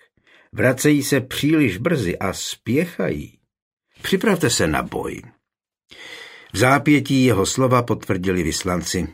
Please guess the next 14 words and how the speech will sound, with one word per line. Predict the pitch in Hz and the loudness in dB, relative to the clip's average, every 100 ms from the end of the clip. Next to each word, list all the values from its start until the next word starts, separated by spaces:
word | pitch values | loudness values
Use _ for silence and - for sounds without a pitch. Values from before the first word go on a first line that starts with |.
| _ _ - | _ _ -4
Už | 95 | -4
z | 78 87 | -2 0
dálky | 110 131 143 143 | 2 4 2 2
jeden | 135 127 123 117 | 2 2 2 2
z | 104 | 0
nich | 107 | 0
volal: | 92 98 101 101 95 - - - - - | 0 2 2 4 2 -2 -16 -20 -20 -6
„Náš | 110 131 147 143 - - | 0 4 4 2 0 -4
spor | - - 143 160 160 165 156 - - | -4 2 4 6 6 4 0 -8 -4
rozhodneme | 90 135 131 110 127 127 123 120 | 2 4 4 4 4 4 4 2
pěstmi.“ | 120 95 76 - - 73 71 - _ _ _ _ _ _ _ _ _ _ _ _ | 2 2 2 -2 -6 -10 -10 -14 _ _ _ _ _ _ _ _ _ _ _ _
Ačkoliv | - 95 - 107 104 | -6 -6 -4 -2 -2
byla | 85 87 | 0 -2
neděle, | 85 82 76 87 92 107 | 0 -2 -2 0 0 -2